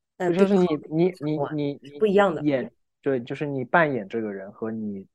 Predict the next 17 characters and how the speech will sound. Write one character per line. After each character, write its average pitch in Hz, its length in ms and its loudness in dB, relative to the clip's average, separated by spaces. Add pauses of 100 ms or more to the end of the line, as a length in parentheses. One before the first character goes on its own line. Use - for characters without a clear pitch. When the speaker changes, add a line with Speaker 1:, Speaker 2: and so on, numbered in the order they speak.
(100)
Speaker 1:
是 277 320 2
这 185 120 4
个 151 80 4
人， 160 80 0
Speaker 2:
就 - 300 -12
是 - 160 -20
这 208 60 -20
个 202 40 -18
人 190 100 -18
Speaker 1:
对。 185 220 2
Speaker 2:
是 - 220 -16
不 - 120 -20
一 - 120 -20
样。 - 180 -16 (1040)
Speaker 1:
不 208 120 2
一 175 80 8
样。 160 240 2